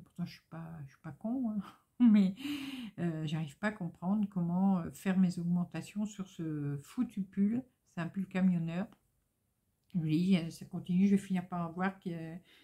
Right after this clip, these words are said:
qui pourrait me le finir. Il n'y a pas quelqu'un, euh, chez, de,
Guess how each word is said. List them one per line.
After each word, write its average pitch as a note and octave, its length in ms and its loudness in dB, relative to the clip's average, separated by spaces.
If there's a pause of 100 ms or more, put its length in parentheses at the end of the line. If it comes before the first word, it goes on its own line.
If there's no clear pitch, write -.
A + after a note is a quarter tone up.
(200)
qui A#3 140 -2
pourrait G#3+ 280 4
me G3+ 100 10
le F#3+ 80 6
finir. F3+ 440 0 (960)
Il - 40 -10
n'y F#3 40 -6
a G3 40 -6
pas A3+ 140 -8
quelqu'un, A3+ 760 -4
euh, G#3 60 0
chez, G3+ 640 -2
de, G3+ 480 -2